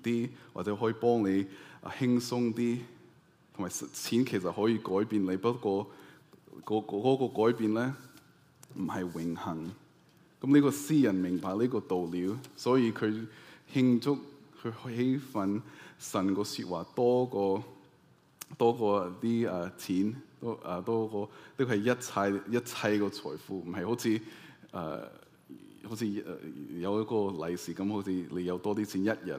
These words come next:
不過係一個一切個，佢成個 life 嗰啲錢。佢，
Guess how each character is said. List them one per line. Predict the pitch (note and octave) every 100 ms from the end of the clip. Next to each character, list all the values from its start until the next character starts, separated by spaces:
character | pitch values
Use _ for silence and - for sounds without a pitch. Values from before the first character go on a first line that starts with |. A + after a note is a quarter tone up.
| -
不 |
過 | A#2
係 | G#2+ F#2
一 |
個 | G#2
一 | G2+
切 | A2+ A2+ - F#2 E2+
個， | E2+ - - - - A2
佢 | - -
成 | E2+ E2+
個 | F#2
life | F#2+ A2 G2+ - - - -
嗰 | F#2
啲 | G#2+
錢。 | - F2 F2 G2 - - - _ - _ - _ _ -
佢， | B2